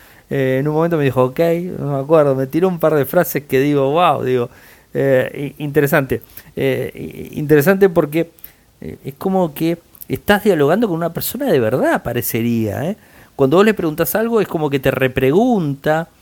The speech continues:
o sea, te repregunta si tenés más información, si no te gustó lo que él te dijo. Los invito a que lo prueben porque está muy bueno. Eh, es gratuito, o sea, chat G P T, buscás en, en Android al menos, en ios, alguno que me confirme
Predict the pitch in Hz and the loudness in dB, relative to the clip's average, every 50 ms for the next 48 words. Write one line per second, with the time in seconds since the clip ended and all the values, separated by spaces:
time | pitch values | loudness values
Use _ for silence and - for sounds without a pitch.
0 | _ - - _ _ - 120 110 120 113 117 110 117 127 151 156 151 127 - 117 | _ -20 -20 _ _ -8 -6 -4 -4 -4 -4 -2 -2 -2 0 0 0 -2 -2 -4
1 | 107 117 123 123 131 123 - - 113 104 113 107 107 113 113 - 196 196 185 175 | -4 -4 -2 -2 -2 -4 -4 -6 -6 -6 -4 -4 -4 -4 -4 0 0 2 2 0
2 | 170 - - - - - - - _ - - 120 123 117 - 117 117 117 107 - | -2 -6 -12 -20 -20 -20 -20 -20 _ -6 -4 -2 -2 -2 -2 -2 -2 -2 -2 0
3 | - 135 123 123 117 113 - 107 107 104 - 117 139 190 214 185 - - 180 175 | 2 2 2 2 2 0 -4 -8 -8 -6 -4 -2 -2 0 0 -2 -2 -2 -2 -4
4 | - - - - - _ _ - 175 160 - - 233 285 359 349 294 202 156 143 | -4 -8 -20 -20 -20 _ _ -2 -2 0 0 0 0 2 2 2 2 4 4 4
5 | 135 131 139 190 285 311 254 196 123 - - 175 175 185 170 156 135 117 107 98 | 2 2 2 0 0 0 0 -2 0 0 0 0 2 2 2 2 2 2 0 -2
6 | 98 104 - _ _ - - - - _ _ - 135 131 123 - 180 185 202 208 | -4 -6 -10 _ _ -20 -20 -20 -20 _ _ -4 -2 -2 0 0 0 2 4 4
7 | 202 185 - 127 113 107 - 95 98 101 104 - - 110 104 104 - - 120 113 | 2 2 0 -2 -6 -4 -6 -6 -6 -6 -6 -6 -6 -6 -6 -4 -4 -6 -4 -4
8 | 120 147 185 254 302 302 277 247 170 123 101 110 110 110 117 - - 147 135 - | -4 -4 -2 0 0 0 0 -2 -6 -10 -12 -10 -8 -6 -6 -2 0 0 0 0
9 | - 131 120 113 113 - _ _ - - - _ - 131 135 156 180 190 185 180 | 0 0 -2 -2 -4 -8 _ _ -20 -20 -20 _ -2 0 2 4 4 2 2 2
10 | 170 170 165 170 170 180 202 220 233 233 226 214 - - - - 139 131 147 156 | 0 0 2 2 0 0 0 0 0 0 0 -2 -4 -6 -8 -6 -4 -2 0 0
11 | 165 170 175 175 170 165 - - 131 127 127 139 143 139 123 131 123 127 123 127 | 0 2 2 2 2 0 -2 -4 -2 0 0 0 0 0 0 0 0 -2 0 0
12 | 131 131 - 180 175 170 170 170 165 | -2 0 0 0 0 0 0 -2 -4